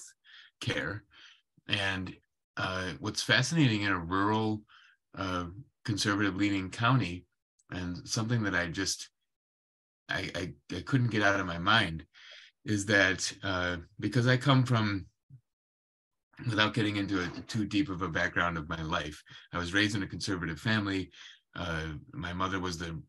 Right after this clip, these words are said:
Republican chair of, uh, Livingston County, New York, where I grew up, uh, of the county party. I stuffed envelopes for George Bush as a, as a little ten-year-old kid, the first George Bush, not the second one.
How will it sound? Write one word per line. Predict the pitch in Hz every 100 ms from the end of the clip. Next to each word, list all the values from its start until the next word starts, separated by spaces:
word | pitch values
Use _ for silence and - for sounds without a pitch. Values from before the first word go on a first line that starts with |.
| -
Republican | 87 80 104 98 95 92 85
chair | - 90 92 90
of, | 85 76 82 78
uh, | 82 78 78 - - - -
Livingston | 98 98 90 - 85
County, | 101 98 90
New | 90 90 90 92
York, | 98 98
where | - 92
I | 85
grew | 78 92
up, | 92 - - - - - _ -
uh, | 85 87 82 82
of | - 82
the | 82
county | 101 95 90
party. | - 98 92 90 85
I |
stuffed | 82 - 95 -
envelopes | 87 92 90 90 85
for | - 82
George | 76 - 87 87 80
Bush | 85 90 - - 71
as | 80 80
a, | 78 73
as | 80
a | 80
little | 85 90 85 78 80 80
ten-year-old | - 90 90 87 87 85
kid, | 98 90 82 - - - - _
the | 98
first | - 107 -
George | 90 82
Bush, | - 85 -
not | 85
the | 76
second | - 85 85
one. | 78 80